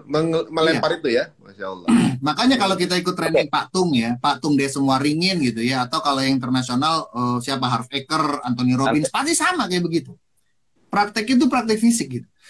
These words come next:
Speaker 2: Ketika kita lagi, misalkan lagi sedih, lagi down, and then kita butuh motivasi untuk kerja ya,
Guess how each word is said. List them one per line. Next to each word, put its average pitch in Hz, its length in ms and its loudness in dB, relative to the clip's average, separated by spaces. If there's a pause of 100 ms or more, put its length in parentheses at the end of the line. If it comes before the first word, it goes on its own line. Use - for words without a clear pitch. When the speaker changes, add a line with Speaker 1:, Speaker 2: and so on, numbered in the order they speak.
(180)
Speaker 2:
Ketika 208 380 -2
kita 202 260 0
lagi, 190 380 0
misalkan 180 420 0
lagi 156 380 -2
sedih, 147 340 -2
lagi 151 260 -2
down, 156 360 0
and 147 100 -4
then 151 160 -2
kita 160 220 -4
butuh 170 260 0
motivasi 135 600 -2
untuk 131 340 -6
kerja 127 500 -4
ya, 123 360 -4